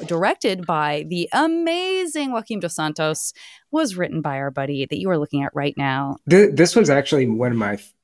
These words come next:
Speaker 2: favorite episodes to write, uh, believe it or not, 'cause it's, it's such a, sometimes the small stories to me are the most fun.
Speaker 1: Yes.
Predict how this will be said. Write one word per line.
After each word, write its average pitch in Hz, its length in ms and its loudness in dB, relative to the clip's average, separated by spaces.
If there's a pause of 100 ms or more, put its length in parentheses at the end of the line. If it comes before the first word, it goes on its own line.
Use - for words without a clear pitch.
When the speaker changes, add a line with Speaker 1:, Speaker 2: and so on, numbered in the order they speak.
(220)
Speaker 2:
favorite 95 400 -2
episodes 92 480 -6
to 87 100 -4
write, 82 380 -2 (320)
uh, 85 400 -6 (380)
believe 101 240 6
it 92 40 0
or 85 100 0
not, 82 320 -4
'cause 120 140 0
it's, 135 220 6
it's 139 260 2
such - 280 2
a, 110 320 4 (720)
sometimes 190 420 2
the 127 120 0
small 95 380 -2
stories 110 540 -4
to - 100 -4
me 165 240 0
are 101 160 0
the 92 200 -4
most 90 540 -4
fun. 78 480 -2
Speaker 1:
Yes. - 420 -4